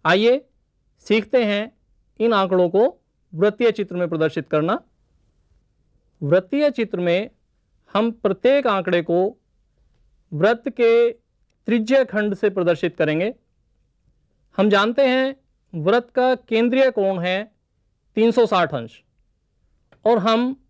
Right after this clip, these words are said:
प्रत्येक मद में हुए खर्च को वृत्त के केंद्र पर बनने वाले कोण में परिवर्तित करेंगे। आइए देखते हैं कैसे।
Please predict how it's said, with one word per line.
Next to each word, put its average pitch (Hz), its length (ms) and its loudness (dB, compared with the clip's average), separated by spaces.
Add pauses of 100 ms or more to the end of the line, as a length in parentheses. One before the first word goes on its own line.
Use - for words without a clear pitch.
(100)
प्रत्येक 247 480 0
मद 202 220 -2
में 208 300 -2 (440)
हुए 226 200 4
खर्च 175 340 -2
को 180 180 0 (1600)
वृत्त 220 380 0
के 220 360 2 (960)
केंद्र 233 300 2
पर 233 200 0
बनने 196 300 0
वाले 190 340 2 (520)
कोण 233 220 2
में 233 140 0
परिवर्तित 180 480 -2
करेंगे। 170 380 -2 (720)
आइए 202 380 2 (300)
देखते 175 300 0
हैं 196 160 -2
कैसे। 180 320 0